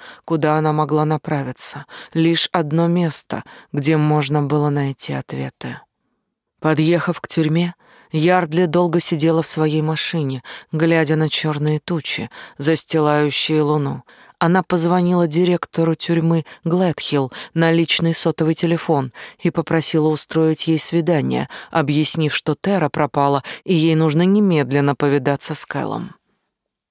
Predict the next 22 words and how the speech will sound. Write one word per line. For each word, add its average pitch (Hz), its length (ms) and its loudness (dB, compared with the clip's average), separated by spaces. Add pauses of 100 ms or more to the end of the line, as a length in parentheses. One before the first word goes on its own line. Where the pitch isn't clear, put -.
(340)
Не 175 120 2
задавая 156 500 2
никаких 147 500 -2
вопросов, - 640 -2 (240)
директор 165 640 0
тюрьмы 165 380 0
сказала 147 540 2
лишь, 147 280 0 (140)
что - 260 0
ей 160 220 2
нужно 160 360 2
двадцать 139 460 -2
минут, 139 300 0
чтобы 147 300 0
обеспечить 151 760 0
все - 260 2
меры 139 300 2
предосторожности. - 1160 -4 (760)
Ярдли 151 480 0
вышла 151 380 0
из 135 100 -2
машины. 143 560 -4